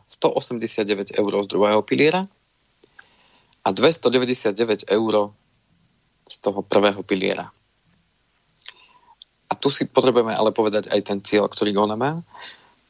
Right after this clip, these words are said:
Keď som sa s ňou o tom rozprával, tak mi povedala, že jej cieľom by bolo, aby mala aspoň taký príjem, ako keď chodí do práce. To znamená, že aby mala toho sto percent toho čistého príjmu. No a keď som toto spočítal, že by mala teda tých sto osemdesiat deväť z druhého,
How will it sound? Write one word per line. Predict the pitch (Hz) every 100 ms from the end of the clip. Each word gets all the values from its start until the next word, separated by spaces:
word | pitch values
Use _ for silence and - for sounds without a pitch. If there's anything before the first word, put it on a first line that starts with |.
| _ _
Keď | - 156
som | 147 139
sa |
s | 131
ňou | 139 143
o |
tom | 107
rozprával, | 104 - 120 120 117
tak | 113 110
mi | 104
povedala, | 113 107 104 104
že | 98 101 101 -
jej | 113 139
cieľom | - 117 113
by | 110 104
bolo, | 107 104
aby | 98 104 107
mala | 101 98
aspoň | - 156 - 117 107
taký | 123 -
príjem, | - 98 107 113
ako | - - 98
keď | 101
chodí | - 101 98
do |
práce. | - 92 - - - _ _ _ _ _ -
To | 107
znamená, | 107 107 104
že | 107
aby | 110 107 - 107 113
mala | 110
toho | 110 113 104
sto | -
percent | 127 113 - 107
toho | 110 104
čistého | 117 - 123 110
príjmu. | - 196 196 185 190 - - - - -
No | -
a | 110
keď | 156 147
som | 143
toto | 131 135
spočítal, | - 110 - 117 135
že | 120 110
by | 101 107
mala | 107 107
teda | 101 101
tých | 101 104 -
sto | 120
osemdesiat | 113 117 104 - 101
deväť | 101 90 92
z | 101
druhého, | 135 143 131 117